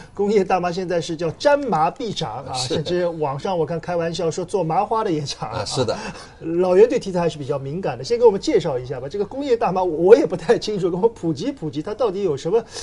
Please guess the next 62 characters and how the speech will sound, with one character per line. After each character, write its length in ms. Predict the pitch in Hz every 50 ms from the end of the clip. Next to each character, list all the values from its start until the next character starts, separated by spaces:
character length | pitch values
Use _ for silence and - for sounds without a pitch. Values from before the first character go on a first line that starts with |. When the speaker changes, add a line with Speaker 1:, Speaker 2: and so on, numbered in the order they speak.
| - - -
Speaker 1:
有 160 | - 175 170 160
什 120 | 202 220
么 80 | 285 -
区 300 | - - - 339 339 330
别 220 | 269 311 175 165
呢？ 120 | 156 165
和 80 | 156 170
我 120 | 170 165
们 100 | 160 165
平 240 | 160 - 160 202 226
时 60 | -
印 280 | 254 262 - - 240 196
象 160 | - - 156
中 120 | 156 156 147
的 60 | 160
Speaker 2:
呃， 20 |
那 0 |
工 200 | 160 - 240 247
业 120 | 247 208 -
大 160 | 208 190 151
麻 200 | 127 120 139 147
这 200 | - - 156 135
个 100 | 127 123
当 260 | - - 160 160 160
中 200 | - 156 156 151
呢， 180 | 139 123 120 110
我 140 | 98 107
们 80 | 123 139
所 180 | - - - -
说 180 | - 131 131
的 160 | 131 123 110 98 -
它 160 | - - 135
这 160 | 135 135 143
个 120 | 135 127 120
有 180 | 110 98 87
效 200 | 92 - 147 131
成 220 | 113 - 110 110 113
分 160 | 143 135 127
呢， 140 | 110 104 98 - - - - - - - - -
它 100 | - 180 - -
主 200 | - 120 92 90
要 220 | 107 151 165 131
是 220 | 110 - - 110 98
C 160 | - - 123
B 100 | 113 120
D。 160 | 117 123 110 - - - - -
Speaker 1:
嗯， 240 | 151 151 151 143 127 - - 143
Speaker 2:
啊， 100 | - 147
Speaker 1:
C 40 |
B 40 | 143
D。 80 | 131 143
Speaker 2:
这 80 | 175
个 60 | 170 165
呢 140 | 156 147
是 340 | 135 - - 151 139 135 123
属 200 | - - 113 107
于 260 | 117 131 143 147 143 - - - - - - - -
可 160 | - - 170
以 160 | 180 190 190
医 240 | 185 214 233 247 240
用 200 | 240 233 190 104
和 260 | - - - 110 117